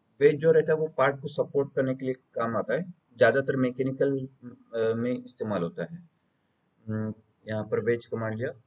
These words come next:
और फर्स्ट कॉर्नर पॉइंट क्लिक, फर्स्ट कॉर्नर पॉइंट किधर भी क्लिक किया। अ, यहाँ पर भी लेंथ विड्थ सेट करने जाएंगे तो प्रॉपरली सेट नहीं होता है,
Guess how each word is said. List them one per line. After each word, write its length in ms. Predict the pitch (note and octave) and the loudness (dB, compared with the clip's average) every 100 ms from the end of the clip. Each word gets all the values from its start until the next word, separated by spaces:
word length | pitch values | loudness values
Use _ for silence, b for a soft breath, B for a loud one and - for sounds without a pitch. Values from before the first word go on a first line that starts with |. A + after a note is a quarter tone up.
| _ _ - | _ _ -14
और 60 | - | -6
फर्स्ट 340 | C#3 C#3+ - | 0 0 0
कॉर्नर 240 | C3+ C#3+ | 0 0
पॉइंट 400 | C3+ - C#3+ C#3+ | -2 -6 -4 -4
क्लिक, 160 | C#3+ C#3 | -6 -8
फर्स्ट 480 | - _ - B2+ - | -8 _ 0 0 2
कॉर्नर 180 | C3 C3 | -2 0
पॉइंट 280 | C3+ C3+ | -6 -8
किधर 200 | B2+ A#2+ | -4 -2
भी 100 | A2 | -2
क्लिक 220 | A2+ G2+ - | -8 -14 -6
किया। 120 | B2+ | -4
अ, 560 | F3+ _ _ _ _ B2+ | -4 _ _ _ _ 0
यहाँ 380 | B2+ B2 B2 C#3 | 0 2 4 4
पर 160 | D3+ | 4
भी 120 | D#3 E3+ | 4 4
लेंथ 300 | C#3+ D#3 D#3+ E3 | 4 4 2 -4
विड्थ 120 | - | 0
सेट 280 | - D3 - | 4 4 6
करने 180 | D3 D3 | 4 4
जाएंगे 280 | C#3+ C#3+ C#3+ | 4 4 0
तो 100 | D3+ | 0
प्रॉपरली 440 | C3+ A#2 C3+ C3+ | 2 4 2 0
सेट 300 | C3 B2+ B2+ | 0 -2 0
नहीं 140 | B2+ | -2
होता 220 | G#2 - C3 | -2 -2 -4
है, 280 | - _ | -6 _